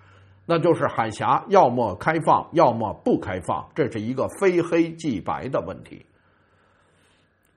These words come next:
<laughs> Axios 的还算行吧，就算自己面对了一下，啊，他报道的说明天如何怎样，那也没发生啊。<laughs> 哎，他把这事儿呢，就，就，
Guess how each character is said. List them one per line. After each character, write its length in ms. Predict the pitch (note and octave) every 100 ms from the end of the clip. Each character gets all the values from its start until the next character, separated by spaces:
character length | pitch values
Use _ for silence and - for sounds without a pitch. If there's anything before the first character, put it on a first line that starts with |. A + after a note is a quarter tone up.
| _ _ _ _
<laughs> 60 | - - - -
Axios 880 | - E3 D#3+ - - D#3+ C3 A#2 A#2
的 240 | G2 F#2+ F2+ -
还 260 | - - F2
算 260 | - -
行 200 | - - -
吧， 220 | C3+ - - - _
就 120 | - D#3+
算 200 | F3+ D3+
自 180 | - C#3
己 140 | B2+
面 320 | A2 G#3+ D3
对 180 | G#3 F#3+
了 120 | A2
一 120 | G#2+ A2+
下， 220 | C3+ - - - - - -
啊， 300 | - B2+ C3+
他 240 | C#3+ C4 C#4
报 240 | C4 F#3
道 180 | D3+ D3
的 140 | E3+
说 100 | G3
明 240 | G3 F3 G3+
天 200 | F#3+ F#3
如 100 | F3
何 140 | F3+
怎 160 | D3+ C#3+
样， 120 | F#3
那 80 | G#3
也 40 | A3
没 160 | A3
发 200 | - F#4
生 180 | E4+ G4 G4+ G4
啊。 60 | -
<laughs> 60 | - - - - - - - _ - G2+
哎， 80 | F#2+
他 80 | C3
把 160 | F#2+ E2
这 120 | A#2+
事 120 | C#3+
儿 120 | A2+
呢， 220 | F#2+ F2 E2+ - -
就， 100 | -
就， 100 | -